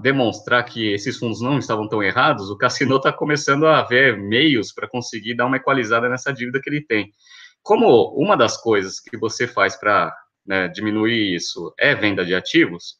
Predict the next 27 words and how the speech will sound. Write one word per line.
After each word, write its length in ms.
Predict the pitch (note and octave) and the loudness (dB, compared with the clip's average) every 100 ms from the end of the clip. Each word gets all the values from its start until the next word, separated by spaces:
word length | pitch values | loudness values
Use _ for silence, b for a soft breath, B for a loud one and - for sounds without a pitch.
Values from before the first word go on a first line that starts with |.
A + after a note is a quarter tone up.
| B B B B B _ | B B B B B _
é, 200 | A#2+ B2 | 0 2
o 80 | C#3 | 2
Cassino 380 | E3 - C3+ D3 | 0 0 0 0
tá 200 | F#3 F#3+ | 0 2
avaliando 500 | G3 G3 A#2+ B2+ E3 | 2 0 0 2 0
alguns 200 | B2 A2 | -2 -4
ativos 380 | G2+ - G2+ G2+ | -4 -6 -8 -8
que 80 | A#2 | -10
ele 140 | A2+ | -8
tem 140 | G#2+ | -8
no 100 | A#2 - | -10 -4
mundo 280 | D#3+ F3+ | -4 -4
pra 160 | - B3+ | -8 -4
ver 340 | C3 C3 D#3+ | 0 2 2
se 260 | D#3+ - B2+ | 0 -8 -6
tem 120 | G#2+ | -4
liquidez, 560 | A2+ G3 D#3 F3+ - - | -4 -2 2 2 0 -8
primeira 320 | G#2+ A2 A2+ | -4 -2 -2
coisa, 300 | - F3+ B3+ | -2 -2 -2
e 20 | |
segundo, 340 | - F3 E3+ E3 | -8 -6 -6 -6
se 60 | |
ele 80 | F#3 | -8
consegue 400 | F3+ E3+ E3 D#3+ | -6 -2 -2 -2
um 80 | D#3 | 0
bom 160 | E3+ | -2
preço. 480 | F3 - G#2 - - | 0 2 2 0 -10